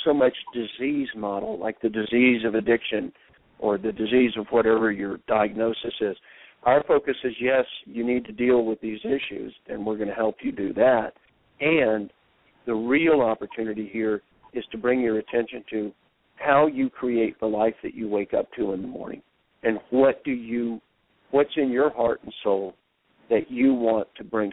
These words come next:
forward for this life of yours now. You know,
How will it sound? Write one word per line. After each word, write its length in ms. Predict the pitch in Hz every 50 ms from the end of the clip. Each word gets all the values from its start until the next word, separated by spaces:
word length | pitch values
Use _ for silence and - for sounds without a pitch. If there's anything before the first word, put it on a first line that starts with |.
| -
forward 480 | - 135 131 131 120 117 110 104 101 - - _ _
for 160 | 107 110 104
this 160 | 98 110 104 - -
life 260 | - - - - - - -
of 80 | -
yours 260 | - - - - - - -
now. 320 | - 104 - - - - - _ _ _ _ _ _ _ _ _ _ _ _ _ _ _ _ -
You 120 | - 104 98
know, 220 | 98 95 101 101